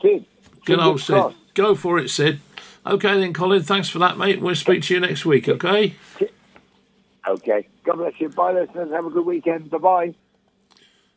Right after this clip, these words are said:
Speaker 2: Well, that was our Colin Brown over in Finland, of all places. Um, amazing what you can do with telephones these days, isn't it?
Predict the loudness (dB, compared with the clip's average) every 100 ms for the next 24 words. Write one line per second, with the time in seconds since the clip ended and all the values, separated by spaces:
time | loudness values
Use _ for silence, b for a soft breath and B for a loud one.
0 | _ -20 -16 -16 -18 -20 -16 -14 -14 -10
1 | -8 -8 -8 -8 -6 -8 -10 -10 -6 -6
2 | -8 -12 -14 -14 -12 -10 -10 -10 -12 -12
3 | -12 -14 -14 -14 -14 -14 -14 -16 -18 -20
4 | -16 -16 -16 -18 -18 -18 -14 -14 -14 -14
5 | -14 -14 -14 -14 -16 -16 -18 -18 -18 -16
6 | -16 -16 -16 -16 -16 -18 -20 -20